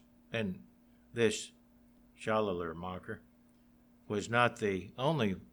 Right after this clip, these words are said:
early theologian to do that. Many others did, including Martin Luther. This commentator, Pierre Marcel, goes on to say, "We observe a conformity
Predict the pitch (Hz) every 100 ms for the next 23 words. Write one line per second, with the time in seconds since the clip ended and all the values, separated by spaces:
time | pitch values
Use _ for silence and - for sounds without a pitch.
0 | - - 127 117 101 123 113 113 139 143
1 | 107 98 101 127 151 104 85 113 117 110
2 | 117 156 107 - 87 82 80 87 - 95
3 | 113 113 104 85 - - 107 180 151 104
4 | 151 - - - _ _ - 127 127 -
5 | - - - 147 160 123 113 110 107 120
6 | 113 117 110 101 95 123 131 110 107 107
7 | 110 110 104 104 95 - 127 117 104 -
8 | - - - - - - 123 151 151 120
9 | 143 156 127 120 113 110 104 - 156 180
10 | 147 - 113 113